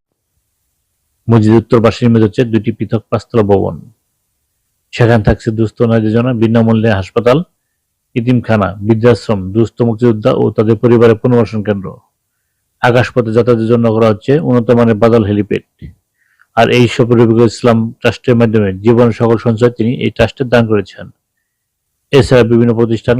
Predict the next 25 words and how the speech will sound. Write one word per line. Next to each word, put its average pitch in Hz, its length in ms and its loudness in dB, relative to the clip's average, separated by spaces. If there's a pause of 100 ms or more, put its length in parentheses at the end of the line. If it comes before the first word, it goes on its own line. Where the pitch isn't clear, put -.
কর্পোরেট 120 320 2
হাউজের 113 240 2
অনুদান, 117 260 2 (320)
ব্যক্তিগত 117 360 0 (120)
সাহায্য 107 260 0 (220)
এবং 107 120 -4 (180)
দান 117 220 2
খয়রাতের 113 360 0
টাকায় 110 260 0 (100)
এগিয়ে 117 240 -2
চলেছে 117 300 -4 (240)
মসজিদের 113 380 0
নির্মাণের 117 420 2 (540)
সুবিশাল 123 440 2
কর্মযজ্ঞ। 107 500 0 (2250)
টাঙ্গাইল 151 360 4
গোপালপুরে 143 400 2 (240)
এই 131 140 0
মসজিদটি 135 320 -2 (120)
দেশে 127 240 -4
স্থাপিত 143 280 -4 (120)
শিল্পের 143 360 0
এক 131 120 -2
বড় 139 160 4 (120)
নিদর্শন 131 340 -2